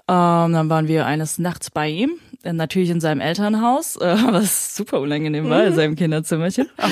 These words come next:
Speaker 2: herrlich.
Speaker 1: Mhm. Ähm,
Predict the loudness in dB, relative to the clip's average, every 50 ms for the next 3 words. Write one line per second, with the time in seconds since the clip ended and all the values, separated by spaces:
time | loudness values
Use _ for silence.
0 | 0 2 2 2 2 0 -2 -4 -4 -2 0 2 2 2 2 2 2 2 2 2
1 | 0 0 -2 -8 -18 -14 -14 -14 -14 _ -4 0 2 4 4 4 4 4 2 2
2 | 2 2 0 0 -2 -4